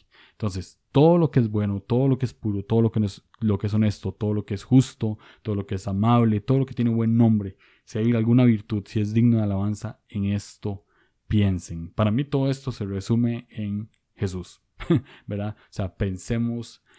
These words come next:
en Jesús, que es el prototipo de ser humano perfecto, imitémoslo, eh, admiremos lo que hacía y tratemos de replicarlo en nuestras vidas.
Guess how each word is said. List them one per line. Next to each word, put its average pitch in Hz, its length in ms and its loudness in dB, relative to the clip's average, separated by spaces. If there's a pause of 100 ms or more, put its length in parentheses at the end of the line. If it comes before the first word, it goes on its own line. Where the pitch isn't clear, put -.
(220)
en 107 160 -6
Jesús, 139 480 -4
que - 140 -12
es 98 80 -10
el 104 100 -8
prototipo 147 800 -4
de 110 60 -4
ser 110 180 -4
humano 107 260 -4
perfecto, - 760 -8
imitémoslo, 107 1000 0 (460)
eh, 101 360 -6
admiremos 101 560 -2
lo 104 140 -8
que - 100 -20
hacía 104 320 -6
y 98 80 -4
tratemos 101 380 -8
de 107 80 -2
replicarlo 98 720 -4
en 101 120 -6
nuestras 92 360 -8
vidas. 92 460 -4